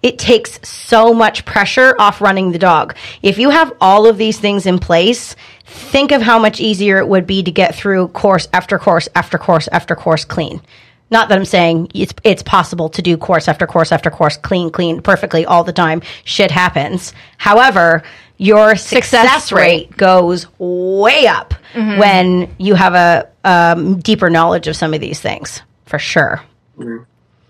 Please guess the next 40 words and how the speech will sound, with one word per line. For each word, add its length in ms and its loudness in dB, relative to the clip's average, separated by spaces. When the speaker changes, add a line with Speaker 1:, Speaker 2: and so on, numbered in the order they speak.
Speaker 3:
Yeah, 320 -10
and 100 -2
one, 280 2
one 200 0
of 100 -2
the 120 -6
things 240 0
I'm 240 0
al-, 240 -4
also, 580 -2
um, 480 -2
thinking 240 2
that 120 -2
very 260 0
often 360 -6
you 120 0
hear 280 -2
the 120 -6
phrase 360 -4
that 180 -8
people 280 -2
say 280 -2
that 380 -2
you 120 2
need 260 0
to 100 -6
be 200 -2
brave 540 -2
when, 320 0
when 180 0
you 100 0
do 160 0
your 140 0
handling 420 -4
choices. 480 -6
You 80 2
need 360 0
to, 500 -2
you 120 -2
know 460 -2